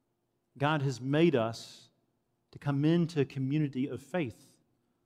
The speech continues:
a local body with local faces and local offenses, plugged in together to serve each other and to encourage each other and to bear one another's burdens and to point each other toward the way of Christ and to remind ourselves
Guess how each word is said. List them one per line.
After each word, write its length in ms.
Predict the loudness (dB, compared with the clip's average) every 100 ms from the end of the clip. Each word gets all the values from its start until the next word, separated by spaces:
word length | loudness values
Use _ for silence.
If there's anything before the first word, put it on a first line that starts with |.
| _ _
a 40 | 2
local 280 | 4 6 6
body 400 | 6 4 2 2
with 180 | 0
local 280 | 2 4 4
faces 560 | 4 2 2 2 2 2
and 100 | 0
local 300 | 0 2 2
offenses, 640 | 0 -6 -8 -12 -16 -20 _ _ _ _ _ _ _ _
plugged 320 | _ 2 4 4
in 140 | 2
together 500 | -2 -4 -4 -6 -14 -20 _ _ _ _ _ _ _ -10
to 80 |
serve 400 | -8 -4 2 2
each 180 | 2 0
other 240 | 0 2 0
and 160 | -2
to 140 | -8 -8
encourage 540 | -8 0 2 2 2
each 160 | -4 0
other 240 | 2 2
and 160 | 0 -6
to 60 |
bear 280 | 0 4 4
one 180 | 4 -2
another's 360 | -2 -4 -6 -2
burdens 480 | 4 4 4 2
and 80 | -2
to 60 | -4
point 320 | -4 0 2
each 180 | 0 0
other 220 | 2 2
toward 240 | 2 0
the 40 | 2
way 160 | 4
of 140 | 2 0
Christ 480 | 2 4 4 -2 -10
and 80 |
to 60 | -4
remind 420 | -4 -2 0 4
ourselves 480 | 4 4 2 2 2